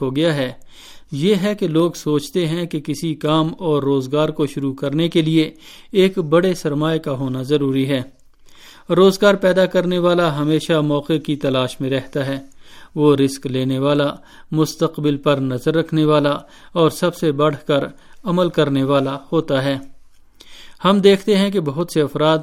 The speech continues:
کے نظریات صرف زبان کی حد تک محدود ہیں۔ ان میں سے کوئی میدان عمل میں اترنے کے لیے تیار نہیں ہے۔ اگر وہ میدان عمل میں اتر جائیں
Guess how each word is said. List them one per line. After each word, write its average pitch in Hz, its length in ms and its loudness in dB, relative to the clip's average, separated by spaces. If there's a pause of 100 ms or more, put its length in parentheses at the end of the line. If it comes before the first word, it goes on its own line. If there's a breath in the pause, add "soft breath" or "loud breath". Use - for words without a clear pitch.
کے 160 140 0
نظریات 139 640 2 (600 soft breath)
صرف 190 240 4
زبان 151 500 2
کی 165 240 -2
حد 156 180 0
تک 151 240 -2
محدود 131 460 -2
ہیں۔ 135 160 -2 (640 soft breath)
ان 156 140 2
میں 143 140 2
سے 135 200 -2
کوئی 156 340 2
میدان 139 460 0 (160)
عمل 160 320 0
میں 156 140 2
اترنے 160 540 0
کے 147 160 -2
لیے 139 200 2
تیار 135 500 0
نہیں 139 360 -2
ہے۔ 135 120 -4 (1040 loud breath)
اگر 202 240 4
وہ 208 180 4
میدان 175 420 2
عمل 170 340 2
میں 165 140 2
اتر 147 360 2 (220)
جائیں 160 360 2